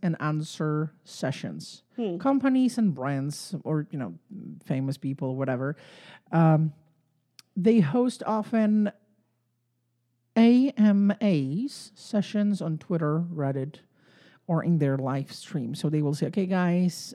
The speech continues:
Speaker 1: ask us anything, and we will try to respond." So A M A means ask me anything.
Speaker 2: So if your grandmother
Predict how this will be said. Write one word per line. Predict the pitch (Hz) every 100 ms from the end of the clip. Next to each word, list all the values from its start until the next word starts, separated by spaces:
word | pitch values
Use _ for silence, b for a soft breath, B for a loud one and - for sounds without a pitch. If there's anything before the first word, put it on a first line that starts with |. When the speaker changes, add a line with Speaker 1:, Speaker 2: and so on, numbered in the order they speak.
| -
Speaker 1:
ask | 147 156 -
us | 160 135 147 -
anything, | 202 202 202 - 180 175 170 170
and | 151 143
we | 143
will | 135
try | 139 - 143
to | 139 135
respond." | 131 - 143 127 202 156 b b b
So | - 160 -
A | 226 233 240 -
M | 160 151 151 -
A | 196 180 175
means | 160 151 147 143 -
ask | 202 220 - -
me | 170 156 156 151 _ _ _ _ _ _
anything. | 139 120 - - 143 _
Speaker 2:
So | - 214 202 202
if | 202 202 202
your | 208 214
grandmother | 214 208 208 202 185 180 180